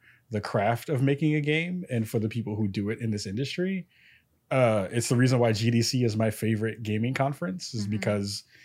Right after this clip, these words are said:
Speaker 1: you get to see all these brilliant human beings who could be using their brains for anything else,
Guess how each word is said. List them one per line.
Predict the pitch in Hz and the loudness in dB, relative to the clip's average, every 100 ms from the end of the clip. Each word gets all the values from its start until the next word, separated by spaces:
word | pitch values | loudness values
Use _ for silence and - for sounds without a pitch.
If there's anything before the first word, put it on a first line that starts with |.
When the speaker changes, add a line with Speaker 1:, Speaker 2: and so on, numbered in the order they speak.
| - - _ | -20 -20 _
Speaker 1:
you | 110 120 | 0 2
get | 113 135 | 2 2
to | 123 | 0
see | 113 135 117 117 - | 0 2 2 0 -2
all | 131 | 0
these | 131 127 107 | 2 0 -2
brilliant | 104 127 151 151 139 | -8 -4 2 2 4
human | 135 135 127 | 4 4 4
beings | 117 131 127 113 107 | 4 2 2 0 -2
who | 107 | -2
could | 110 | 0
be | 110 | 2
using | 123 127 | 2 2
their | 120 | 0
brains | 113 120 113 | 0 -2 -2
for | - - | -4 -2
anything | 127 143 139 123 113 | 2 2 2 0 2
else, | 120 104 - | 2 0 -4